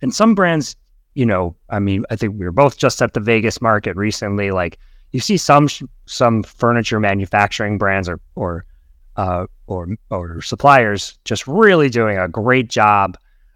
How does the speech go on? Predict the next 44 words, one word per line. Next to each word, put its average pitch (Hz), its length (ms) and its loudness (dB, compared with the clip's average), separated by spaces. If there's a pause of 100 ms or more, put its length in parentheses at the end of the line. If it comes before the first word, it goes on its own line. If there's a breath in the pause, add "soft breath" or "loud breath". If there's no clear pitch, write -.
(120)
of 113 140 0
it, 110 100 -2
and 104 140 -4
others 113 440 0
you're 101 100 -2
like, 95 240 -2
"What 127 180 2
are 131 120 0
they, 98 380 -2 (560)
what 123 160 0
are 123 60 2
they 107 140 0
doing?" 113 340 2
And, 98 240 -6
and 120 160 -2
all 139 140 4
that 127 160 4
to 120 60 -8
say, 107 440 0 (180)
I 127 100 2
think 156 160 0
it's - 200 -2
worth 120 280 0
investing 107 580 0
in. 139 180 0 (160)
Branding 127 300 4
can 139 140 0
be 123 160 4
a 107 40 2
very, 101 640 0 (600)
um, 95 520 -2 (400)
there 113 120 0
can 147 140 2
be 147 80 6
a 123 100 6
lot 101 260 2
of 104 200 -4
art. 107 380 -4 (640)
There's 120 160 -2
a, 143 120 -4
it's - 120 -2
an 165 60 2
art 131 200 4
form, 73 300 -8